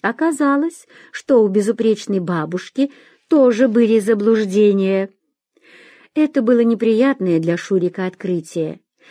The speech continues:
и он старался упражняться в обновлении своего языка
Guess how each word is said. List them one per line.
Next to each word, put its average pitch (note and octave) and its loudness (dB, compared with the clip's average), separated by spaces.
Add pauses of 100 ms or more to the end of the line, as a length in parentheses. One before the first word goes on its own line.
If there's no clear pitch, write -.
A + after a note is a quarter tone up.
(160)
и A3 0
он G#3+ 2
старался G#3 -4
упражняться G3 -4
в F3+ -2
обновлении F#3+ -2
своего F#3+ -2
языка F3+ -4